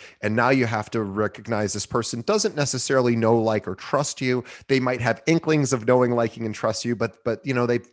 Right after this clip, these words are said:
raised their hand in some capacity, and now you have to get them to know, like, and trust you." And, you know, as, as Gus says, you know, really seven touches in seven days, a mixture of, of text and, and phone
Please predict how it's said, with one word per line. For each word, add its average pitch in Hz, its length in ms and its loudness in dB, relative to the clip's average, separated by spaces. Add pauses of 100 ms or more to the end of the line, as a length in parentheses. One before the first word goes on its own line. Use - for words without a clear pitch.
raised 165 260 4
their 135 140 -2
hand 107 300 -2
in 101 100 -6
some 110 160 -6
capacity, 101 640 -6 (300)
and 110 140 0
now 117 160 2
you 120 140 2
have 110 260 -2
to 110 400 -2
get 120 200 -2
them 165 160 4
to 135 60 8
know, 110 180 4
like, 110 220 0
and - 80 -6
trust - 320 -2
you." 104 180 -4 (320)
And, 120 460 -2 (100)
you 131 100 -4
know, 120 340 -2
as, 113 180 -2
as 117 180 -4
Gus 131 180 0
says, - 220 0
you 170 80 -4
know, 131 120 2
really 151 320 0
seven 131 360 0
touches 123 380 -2
in 120 80 -6
seven 113 320 -2
days, 113 320 -2
a 110 40 -4
mixture 110 420 -4
of, 98 180 -4
of 101 140 -4
text - 400 -8
and, 98 180 -4
and 101 160 -8
phone 127 320 4